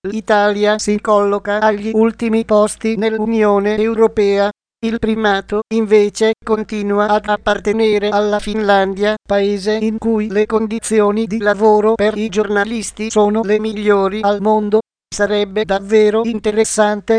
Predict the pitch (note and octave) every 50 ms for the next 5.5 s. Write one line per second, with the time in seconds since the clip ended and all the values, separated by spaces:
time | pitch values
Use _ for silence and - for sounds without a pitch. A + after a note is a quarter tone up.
0 | - _ - G#3+ G#3 G#3 G#3+ A3 A3 - - - - A3+ G#3 G#3+ G#3 G3+ G3 G3
1 | G#3+ A3 A3+ A3+ A3 A3+ A3+ - A3 G#3+ G#3+ G#3 - - G#3+ G#3+ G#3+ - - G#3
2 | - G#3+ G#3+ A3 F3 A3 A3+ - G#3+ G#3+ G#3 G3+ G3+ G3+ A3 - - A3 G#3+ G#3+
3 | A3 G#3+ A3 A3+ A3+ G#3 G#3+ A3+ - G#3+ G#3 G#3 G#3+ G#3+ G3+ F#3 G3+ A3 A3 G3+
4 | G#3 G3+ F#3+ G#3+ G#3+ G#3+ G#3+ G#3 G3+ A3 A3+ - - G#3+ G#3 - A3 G#3+ G3+ -
5 | A3 G#3+ G3+ G#3 G#3 G#3 G#3+ G#3+ A3